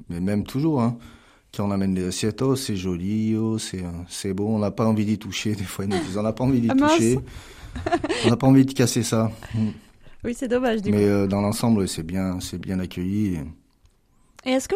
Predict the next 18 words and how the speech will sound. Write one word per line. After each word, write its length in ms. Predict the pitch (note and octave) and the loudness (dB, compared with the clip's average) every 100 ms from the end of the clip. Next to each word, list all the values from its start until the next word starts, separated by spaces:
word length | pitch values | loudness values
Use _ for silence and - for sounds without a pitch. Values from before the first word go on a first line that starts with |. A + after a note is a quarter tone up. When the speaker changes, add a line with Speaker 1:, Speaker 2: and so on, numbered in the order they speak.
| F#4+ | 0
Speaker 2:
vous 80 | C4+ | 0
vous 160 | A#3+ | 2
êtes 120 | A#3+ - | 2 2
rendu 240 | B3 B3 | 0 0
compte 220 | B3 D4 | 2 2
qu'ils 180 | D4+ B3+ | 4 4
mangeaient 420 | A#3 A#3+ B3 C#4 | 4 6 4 2
aussi 280 | D4+ A#3+ - | 0 -2 0
un 140 | C4 A3+ | 0 0
petit 160 | - | -2
peu 160 | G3+ G#3 | -4 -4
plus ? 480 | - G3+ - - - - - - - _ _ - | -4 -8 -8 -12 -16 -20 -20 -20 -20 _ _ -4
Speaker 1:
Oui, 280 | G#2 A#2 C3+ - | 0 0 0 -6
depuis 420 | F#2+ A2 - B2 | -4 -2 0 -2
que, 500 | A#2 B2 A2+ G#2 G2 | 2 4 4 4 2
bah, 160 | F2+ F#2 | 2 2
depuis 380 | F2+ G#2 - A2+ | 2 0 -2 -4
que 540 | - G2 F#2 F2+ E2+ | 2 4 4 4 2